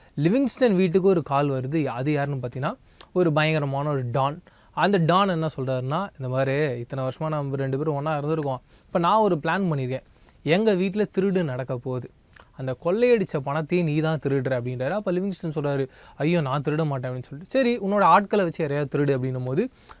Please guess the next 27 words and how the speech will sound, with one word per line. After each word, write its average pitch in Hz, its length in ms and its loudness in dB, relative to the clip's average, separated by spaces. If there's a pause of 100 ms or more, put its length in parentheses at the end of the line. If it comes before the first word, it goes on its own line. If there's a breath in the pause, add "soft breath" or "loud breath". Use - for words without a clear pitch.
வைபவையும் 202 640 6 (300 soft breath)
மணியையும் 220 420 4
லாக் 147 220 2
பண்றாங்க. 131 440 -6
ஓகே, 196 140 -4
இவங்க 180 280 4
ரெண்டு 156 240 2
பேரும் 143 160 -2
திருடுனா 131 260 -2
கரெக்டான்னு 123 400 -4
சொல்லிட்டு, 127 200 -14 (360 soft breath)
இவங்க 220 500 2
என்னோட 156 240 2
வீட்டிலேருந்து 165 400 -2
இந்த 165 160 0
பணத்தையும் 143 480 -2
நகையும் 131 420 -2
திருடிட்டு 139 340 0
போறாங்க. 117 220 -6 (360 soft breath)
நான் 156 100 -2
என் 160 140 2
வீட்டு 202 240 0
மேல 175 260 0
இன்சூரன்ஸ் 156 460 -2
பண்ணியிருக்கேன். 123 380 -8 (380 soft breath)
அதுக்காக 185 680 2
இன்சூரன்ஸ் 202 280 0